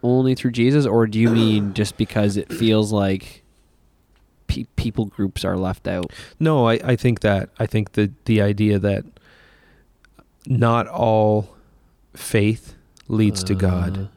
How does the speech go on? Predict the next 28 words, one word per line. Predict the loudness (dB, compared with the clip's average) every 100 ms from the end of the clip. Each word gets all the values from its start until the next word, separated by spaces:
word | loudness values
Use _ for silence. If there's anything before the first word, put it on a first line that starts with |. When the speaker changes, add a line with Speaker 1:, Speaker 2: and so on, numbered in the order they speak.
| -6
Speaker 1:
yeah, | -4
yeah. | -2 -4 0
Speaker 2:
And | 0 2
not | 2 2
all | 2 0
faith | 0 0
sys-, | 0 -2 -2
systems | -4 -4 -2 -2 -2 -4 -2
lead | -2 -2
to | -6
God. | -4 -4 -6 -6
Speaker 1:
Right. | -4 -4 -6 _ -4
Speaker 2:
And | 0 0 -2 -4 -12 -20 -20 _ -4
this | -2 0
is, | -2 -2 -6 -2
you | 0
know, | 2
this | 2 0 0
is |
such | 0 0 0
an | -4 -2
unpopular | -2 0 -2 -2 0 0 0 2 4 2 0 -4 _ _ _ _ _ _
sentiment | -6 -2 0 0 0 0 -2
in | -2 -2
the | 0
world | 2 2 0
today. | -2 -2 0 -2 -4 -6
Speaker 1:
Yeah. | -4 -4